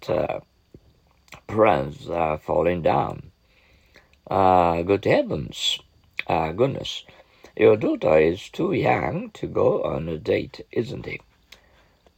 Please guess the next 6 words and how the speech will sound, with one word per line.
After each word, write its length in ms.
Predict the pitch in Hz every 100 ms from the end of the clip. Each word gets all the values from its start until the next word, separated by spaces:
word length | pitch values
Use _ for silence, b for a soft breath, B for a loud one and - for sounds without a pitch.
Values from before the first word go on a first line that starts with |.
| -
Uh, 500 | 101 98 87 90 85
thanks 480 | - 98 139 - -
goodness. 580 | 101 110 190 - - - - - - B B B B B B B B _ -
Uh, 560 | 110 107 101 98 90 - _
<clears throat> 380 | - 143 123 117 - _ _ _ _
goodbye. 500 | 110 104 87 90 69